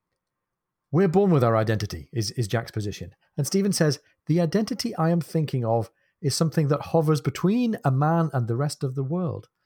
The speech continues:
a midpoint between his view of himself and theirs of him. For each, of course, affects the other continually. For example," he says, "if Jack had been ashore with Stephen,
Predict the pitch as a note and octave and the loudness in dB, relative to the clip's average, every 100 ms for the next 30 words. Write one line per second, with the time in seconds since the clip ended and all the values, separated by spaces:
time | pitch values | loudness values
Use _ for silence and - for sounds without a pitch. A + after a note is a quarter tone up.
0 | _ _ _ - C3 C3+ D3 G#3+ - C3+ | _ _ _ 0 2 4 4 2 0 -2
1 | A2 A2 - B2+ A2+ C#3 A#2+ C3+ D3+ C3+ | 0 -2 0 0 2 0 0 2 2 2
2 | D#3+ D#3 A2+ A2 - _ _ - A#2 G#2+ | 0 0 -2 -4 -10 _ _ -4 -2 0
3 | A2+ A2 F#2+ G2 G2+ E2 _ _ _ _ | 0 -2 -4 -6 -8 -14 _ _ _ _
4 | _ _ _ - D3 - F3+ G#3 - C3+ | _ _ _ -4 -4 0 -2 -2 -2 -2
5 | - A#2+ - C3 - C#4 - - G2 F#2+ | 0 -2 0 -4 -2 -2 -2 -4 -2 -2
6 | C3 C#3+ _ - D#3 D3+ - G3+ F3 G2+ | -2 -2 _ -4 -2 0 0 0 0 -2
7 | C#2+ C2+ _ _ _ _ _ _ _ _ | -6 -16 _ _ _ _ _ _ _ _
8 | _ _ - C#3 A#2+ F#2+ G#2+ C3+ C3+ F2+ | _ _ 0 2 2 2 2 2 0 -2
9 | A2 G#2+ F#2+ - _ - D3+ B2+ D#3+ E3 | -2 -2 -4 -8 _ 0 0 2 0 2
10 | C3 B2+ A2 - D#3+ C3 - - F3 B2 | 2 2 0 2 2 2 0 0 0 2
11 | A#2 E3 | 2 0